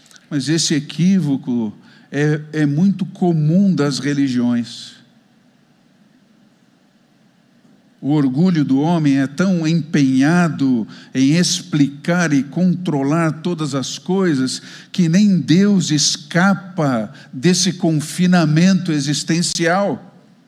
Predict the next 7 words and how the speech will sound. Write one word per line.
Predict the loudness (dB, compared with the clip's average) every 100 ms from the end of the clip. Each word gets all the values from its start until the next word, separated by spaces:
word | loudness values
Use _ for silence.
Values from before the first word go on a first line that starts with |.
| _ _ _ _ _ _ _ _ _ _ _ _ _ _ _ _ _ _ _
Esse | 0 0 2 2 4 4 2 -2
verdadeiro | -2 -2 0 0 0 0 2
ego | 0 0 -2
transtornado | 0 2 4 4 0 -2 0 0 0 2 4 2 2 -2
do | -2 -2
ser | -2 -2
humano | 0 2 4 2 2 -2